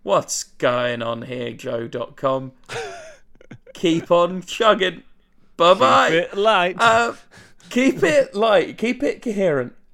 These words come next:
Speaker 1: Um, David, which dick is in your ear? <laughs> People have got to know whether their president is a crook.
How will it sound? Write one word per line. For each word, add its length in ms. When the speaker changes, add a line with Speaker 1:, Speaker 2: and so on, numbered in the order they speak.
Speaker 1:
Um, 460
David, 420
which 760
dick 460
is 200
in 320
your 340
ear? 280
<laughs> 380
People 360
have 160
got 240
to 120
know 360
whether 240
their 180
president 540
is 160
a 60
crook. 480